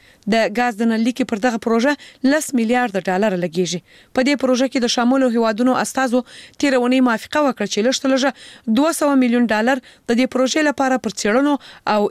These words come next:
انجینري پروګرامونو ولګوي. دا نل لیکه به هر کال د ترکمنستان د ګاز له سیمې ګلکنیشه لږ تر لږه درې دېرش میلیارد متر مکعبه ګاز تر هند لېږدوي. خو د نل لیکې یوه برخه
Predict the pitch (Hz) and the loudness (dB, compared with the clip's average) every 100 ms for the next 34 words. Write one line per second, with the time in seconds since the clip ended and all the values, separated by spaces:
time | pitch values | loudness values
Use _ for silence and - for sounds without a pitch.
0 | 226 226 208 247 311 - 185 170 185 190 | 2 0 2 0 0 -2 -4 -2 -2 0
1 | 196 180 160 175 170 - _ _ - 233 | 0 0 -2 -4 -6 -8 _ _ -4 0
2 | 254 262 285 269 254 285 - 226 202 - | 2 0 0 -2 0 -2 -2 -2 -4 -4
3 | 208 240 233 277 277 247 233 262 220 214 | -2 0 0 0 0 0 0 -2 -2 -4
4 | - 254 247 - - - - _ 190 226 | 0 2 0 -6 -20 -20 -20 _ -2 -2
5 | 220 233 285 294 320 311 - - - 269 | 0 0 0 0 -2 -2 -6 -10 0 0
6 | 339 - 226 214 226 277 - - 202 202 | 0 -2 -2 0 0 -2 -6 -12 -6 0
7 | 302 339 349 302 - 247 233 269 285 269 | 2 2 2 2 2 2 2 2 2 0
8 | 208 214 254 - 247 202 214 208 247 233 | 0 2 0 0 -2 -2 -2 -2 0 0
9 | - _ 190 240 302 285 - 185 180 233 | -4 _ -4 0 0 -2 -4 -4 0 0
10 | 190 185 180 190 180 175 - _ _ - | 2 -2 -2 -2 -2 -4 -8 _ _ -2
11 | 277 269 294 294 330 349 320 262 240 285 | 0 0 0 0 -2 0 0 0 0 -2
12 | 262 | -2